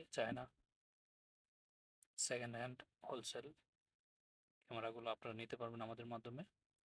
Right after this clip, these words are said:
তাছাড়াও যে কোনো ধরনের ইন্টারন্যাশনাল ব্র্যান্ড অথবা চাইনিজ ব্র্যান্ডের ক্যামেরা যদি আপনাদের প্রয়োজন হয়,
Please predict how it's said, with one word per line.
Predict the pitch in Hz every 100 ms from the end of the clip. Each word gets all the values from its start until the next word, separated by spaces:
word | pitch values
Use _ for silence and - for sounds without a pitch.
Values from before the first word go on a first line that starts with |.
| _ _ _ _ _ -
তাছাড়াও | - - 143 143 139 139 139
যে | 135
কোনো | 131 131
ধরনের | 131 131 135 131
ইন্টারন্যাশনাল | 131 127 - 127 - 135
ব্র্যান্ড | 135 -
অথবা | 135 135 127 -
চাইনিজ | 127 131 131
ব্র্যান্ডের | 127 127 127
ক্যামেরা | 127 127 131
যদি | 135
আপনাদের | 123 127 131 -
প্রয়োজন | 131 131 -
হয়, | 131